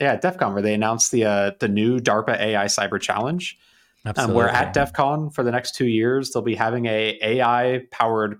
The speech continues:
Speaker 1: challenge to find vulnerabilities in open source applications. And that is a fantastic use for artificial intelligence to help
Speaker 2: Absolutely.
Speaker 1: fill the gap where, with open source specifically,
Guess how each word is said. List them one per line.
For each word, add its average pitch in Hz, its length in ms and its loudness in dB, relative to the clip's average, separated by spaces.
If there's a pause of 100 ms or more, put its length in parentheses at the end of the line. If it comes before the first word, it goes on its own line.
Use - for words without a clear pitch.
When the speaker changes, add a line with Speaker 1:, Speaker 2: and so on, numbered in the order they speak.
(120)
Speaker 1:
challenge 117 500 -4
to 110 140 -4
find 117 340 -4
vulnerabilities 113 760 -2
in 101 180 -8
open 104 260 -4
source 101 400 -4
applications. - 800 -8 (520)
And 117 120 -2
that 214 160 0
is 143 120 0
a 98 180 -2
fantastic 95 920 -6
use 80 240 -6
for 87 140 -6
artificial 92 480 -6
intelligence 82 560 -6
to - 100 -6
help 101 200 0
Speaker 2:
Absolutely. 110 120 -8
Speaker 1:
fill 120 140 0
the 113 100 -2
gap 110 320 -2
where, 90 380 -2 (480)
with 117 160 -4
open 147 200 -2
source 180 280 -2
specifically, 110 720 -4